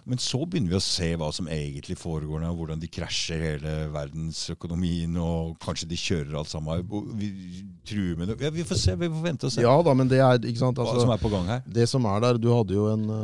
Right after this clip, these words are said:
Speaker 2: du
Speaker 1: Det er
Speaker 2: hadde
Speaker 1: ikke
Speaker 2: jo en
Speaker 1: rart at
Speaker 2: kar
Speaker 1: folk blir konspi her når vi ser først covid, rett over i en krig, og, men vi får se hva, hva, hva, hva
Speaker 2: Jeg,
Speaker 1: som
Speaker 2: jeg tror ting kommer til å, å, å krasje alvorlig på
Speaker 1: Ikke
Speaker 2: økonomien,
Speaker 1: sant,
Speaker 2: men det
Speaker 1: ikke
Speaker 2: betyr
Speaker 1: sant.
Speaker 2: ikke at jeg tror det er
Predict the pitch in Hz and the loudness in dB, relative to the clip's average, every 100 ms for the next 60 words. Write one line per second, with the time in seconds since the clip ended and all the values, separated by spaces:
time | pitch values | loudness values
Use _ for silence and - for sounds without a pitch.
0 | 107 110 107 107 131 131 113 101 123 117 | -6 -6 -4 2 6 8 8 6 6 6
1 | 120 - 107 110 95 87 117 107 107 104 | 6 2 -4 -2 -4 -4 0 2 2 2
2 | 107 110 110 107 101 - 98 98 98 87 | 0 0 -2 -2 -2 0 0 -2 -4 -10
3 | - 101 - - 90 90 90 110 101 92 | -6 -4 -6 -10 -10 -8 -2 0 0 -2
4 | 101 - 104 87 92 98 92 - 92 95 | -4 -4 -6 -4 -2 -2 -2 -4 -2 -2
5 | 101 101 95 98 104 104 113 165 170 196 | -2 -4 -6 -6 -4 -2 -2 -2 -4 -4
6 | 185 180 175 151 156 78 - - 76 - | -2 -2 -4 -4 -4 -4 -6 -6 -6 -4
7 | 55 58 123 127 165 127 147 156 127 113 | -4 2 2 2 4 8 8 8 6 6
8 | 117 113 117 110 110 98 82 92 - 95 | 6 4 2 0 0 -2 -2 -2 0 0
9 | 92 92 90 90 87 - 90 87 85 80 | 2 2 2 0 0 -2 -2 0 0 -2
10 | 82 82 78 82 - 110 90 - - 73 | -2 -2 -4 -4 -2 0 0 -2 -2 -2
11 | 82 82 80 80 95 95 95 87 101 101 | -4 -6 -8 -2 -2 0 0 2 4 4
12 | 98 98 110 123 113 110 135 - 98 90 | 6 6 6 8 8 6 6 6 4 4
13 | 110 113 131 123 98 92 101 101 87 101 | 2 4 4 4 2 2 2 2 4 4